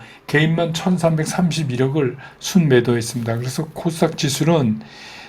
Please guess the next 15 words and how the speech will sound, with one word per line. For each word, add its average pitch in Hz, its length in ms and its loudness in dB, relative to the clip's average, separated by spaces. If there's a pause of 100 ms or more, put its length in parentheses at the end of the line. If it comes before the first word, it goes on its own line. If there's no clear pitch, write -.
(140)
에, 117 140 -2
칠백팔십육 190 1400 2
점 196 220 6
삼삼 180 520 0 (420)
포인트, 117 500 -8 (300)
예, 117 280 -4
그래서 135 260 -2
지난 143 280 0
십사 - 340 4
일보다 147 460 2 (460)
일 160 320 0
점 180 320 2 (160)
이이 180 760 4
퍼센트 139 480 -6 (140)
상승하면서 127 880 -4